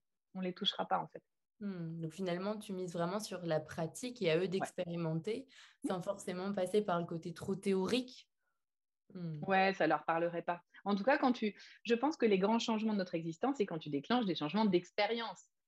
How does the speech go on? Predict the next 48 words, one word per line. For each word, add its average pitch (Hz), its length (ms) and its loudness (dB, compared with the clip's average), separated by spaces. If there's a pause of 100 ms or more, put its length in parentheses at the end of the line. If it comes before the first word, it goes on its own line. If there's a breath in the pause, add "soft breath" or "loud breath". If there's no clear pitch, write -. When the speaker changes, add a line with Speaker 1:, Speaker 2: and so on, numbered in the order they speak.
(120)
Speaker 2:
Ouais. 175 200 -2
Speaker 1:
Parfois, 165 280 -2
on 247 100 4
peut 208 140 6
se 190 140 0
dire, « 196 260 2 (500 loud breath)
Oh - 60 -2
là 160 180 2
là, 185 160 -2
mais 175 140 -8
moi, 190 160 -4
de 196 60 -6
toute - 80 -16
façon, 208 460 -2
euh, 160 460 0 (600)
je 180 100 -2
saurais 170 320 2
jamais 175 260 2
baragouiner 170 500 2
un 175 80 0
seul 170 200 -2
mot 160 140 -2
d'anglais, 165 300 2
je 208 80 0
suis 175 120 -2
nulle. » 233 220 4
Et 202 60 4
puis, 190 120 -2
tu 214 140 0
te - 80 -8
retrouves 202 400 0
obligé 220 580 0
d'être 175 280 -2
à 180 40 -2
l'étranger 175 560 -2
avec 160 220 2
ton 165 100 -10
travail. 190 260 4
Et 214 40 4
là, 202 120 6
tu - 140 -10
te 175 100 -8
dis, « 175 200 -6
Mais 220 60 -8
en 156 60 -8
fait, - 180 -16
j'y - 160 -12
arrive. » 370 440 -4